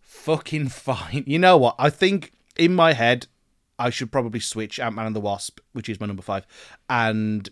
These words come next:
The Marvels, because The Marvels has the sin of having the least memorable villain,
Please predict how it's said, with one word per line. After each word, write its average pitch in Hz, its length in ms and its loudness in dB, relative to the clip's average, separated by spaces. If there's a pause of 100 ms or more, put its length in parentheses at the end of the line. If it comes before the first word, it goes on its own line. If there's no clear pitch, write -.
(100)
The 135 100 -8
Marvels, 117 400 0
because 117 240 -6
The 123 80 -4
Marvels 131 480 0 (100)
has 110 460 -4
the 107 520 -6
sin 110 420 -4
of - 140 -14
having 107 320 -6
the 110 360 -6
least 113 500 -6
memorable 104 400 -6
villain, 104 440 -6